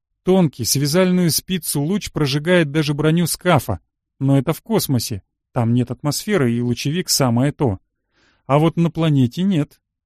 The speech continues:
Воздух, туман, дым. Всё это препятствует распространению луча.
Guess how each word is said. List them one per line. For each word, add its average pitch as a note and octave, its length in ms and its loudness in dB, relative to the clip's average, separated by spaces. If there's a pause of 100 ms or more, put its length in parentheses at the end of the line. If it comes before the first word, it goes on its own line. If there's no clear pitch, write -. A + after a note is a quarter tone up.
(140)
Воздух, A#2 640 -2
туман, C#3+ 600 0
дым. D3 340 4 (380)
Всё - 320 0
это G3+ 160 -2
препятствует D#3+ 680 -2
распространению C#3+ 840 2
луча. D3+ 440 -2